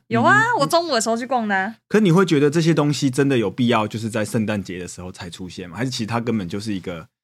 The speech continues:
Speaker 2: 如果它平日出来摆的话，应该不会卖得好的。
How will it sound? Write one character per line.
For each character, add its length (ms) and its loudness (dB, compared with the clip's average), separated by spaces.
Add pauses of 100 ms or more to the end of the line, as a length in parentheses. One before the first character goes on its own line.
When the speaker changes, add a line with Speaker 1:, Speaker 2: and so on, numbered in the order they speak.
(360)
Speaker 2:
如 100 0
果 460 2
它 100 -2
平 240 0
日 320 -2 (240)
出 140 0
来 100 2
摆 180 -4
的 100 -8
话， 140 -6
应 60 -4
该 180 -2
不 200 -8
会 100 -4
卖 220 -6
得 100 -14
好 200 -20 (100)
的。 80 -20